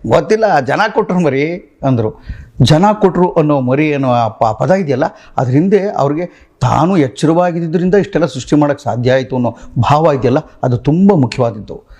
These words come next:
ಇವತ್ತು ಕನ್ನಡ ಚಿತ್ರರಂಗದ ಅನೇಕರು ಸಾಲ ಸೋಲ ಮಾಡ್ತಾ, ಆತ್ಮಹತ್ಯೆ ಮಾಡ್ಕೋತಾ, ಚಿತ್ರರಂಗ "ಹೇಳಿಪ್ಪ ಹಿಂಗಾಗೋಯ್ತು" ಅಂತ ಭಯಭೀತಿಯಲ್ಲಿ ಇರ್ಬೇಕಾದ್ರೆ, ಪ್ರತಿಯೊಂದು ಸವಾಲನ್ನು,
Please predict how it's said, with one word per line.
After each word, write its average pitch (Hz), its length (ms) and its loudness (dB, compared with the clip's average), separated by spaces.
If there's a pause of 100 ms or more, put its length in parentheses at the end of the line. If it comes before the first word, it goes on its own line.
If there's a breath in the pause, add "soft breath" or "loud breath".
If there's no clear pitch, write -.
(360 loud breath)
ಇವತ್ತು 127 280 4
ಕನ್ನಡ 156 260 2
ಚಿತ್ರರಂಗದ 139 500 0
ಅನೇಕರು 185 1000 0
ಸಾಲ 139 540 -2
ಸೋಲ 131 260 0
ಮಾಡ್ತಾ, 120 300 -2
ಆತ್ಮಹತ್ಯೆ 131 520 -2
ಮಾಡ್ಕೋತಾ, 117 380 -2 (300 loud breath)
ಚಿತ್ರರಂಗ 143 340 2
"ಹೇಳಿಪ್ಪ 139 480 0
ಹಿಂಗಾಗೋಯ್ತು" 139 540 0
ಅಂತ 127 80 -4
ಭಯಭೀತಿಯಲ್ಲಿ 147 640 -2
ಇರ್ಬೇಕಾದ್ರೆ, 131 340 -2 (320 loud breath)
ಪ್ರತಿಯೊಂದು 202 680 2
ಸವಾಲನ್ನು, 196 580 0